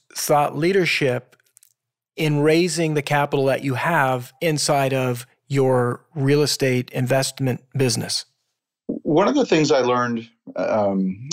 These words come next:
Speaker 2: I, I took a course from a gentleman named Steve Harrison, and Steve Harrison has put so many authors and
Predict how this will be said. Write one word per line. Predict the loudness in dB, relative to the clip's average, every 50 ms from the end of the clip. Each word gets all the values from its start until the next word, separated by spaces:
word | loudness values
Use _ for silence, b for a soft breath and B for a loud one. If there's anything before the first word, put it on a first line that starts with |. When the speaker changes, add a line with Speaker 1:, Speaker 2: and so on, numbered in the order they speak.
| -4
Speaker 2:
I, | 0 0 2 2 2 2 0
I | 2
took | 2 2 2 2
a | 0
course | -2 0 0 0 0 0 0
from | -2 0 0 0
a | 0
gentleman | 2 2 2 2 2 2 0
named | 0 0 -2 -2 -4
Steve | -2 0 0 0 0
Harrison, | 0 0 0 2 2 2 0 -2 -4 -4 -4 -4
and | -2 -2 -2 0
Steve | -2 -2 -2 0 0
Harrison | 2 2 2 2 0 -2 -2 -2 -2
has | -2 -4
put | -2 _ -2 -2 0
so | -4 -8 -6 -2 0 2 2 2
many | 2 2 2 0 0 -2 -2 -2
authors | 0 0 2 2 2 2 2 0 2 2 0 -2 -2 -2 -2
and | -2 -2 -2 -4 -6 B